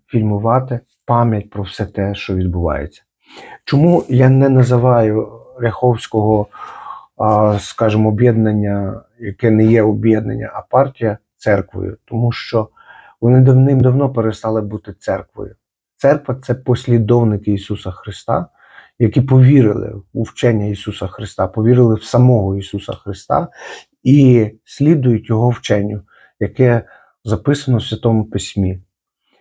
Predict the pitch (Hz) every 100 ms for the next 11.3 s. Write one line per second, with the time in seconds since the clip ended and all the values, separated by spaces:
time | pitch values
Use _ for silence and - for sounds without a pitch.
0 | _ - - - 135 151 147 127 131 156
1 | 135 123 120 113 131 127 113 110 - 151
2 | - 120 104 101 - - 113 110 104 98
3 | - - - _ - 117 135 127 117 135
4 | 151 113 110 127 _ _ _ _ _ _
5 | _ - 107 107 107 107 104 95 _ -
6 | - 120 135 135 _ _ _ _ _ _
7 | _ _ - 107 113 120 120 120 107 120
8 | 104 101 87 90 _ _ _ _ _ _
9 | _ _ _ _ _ _ _ _ _ _
10 | _ - 117 123 151 131 107 - 98 110
11 | 104 87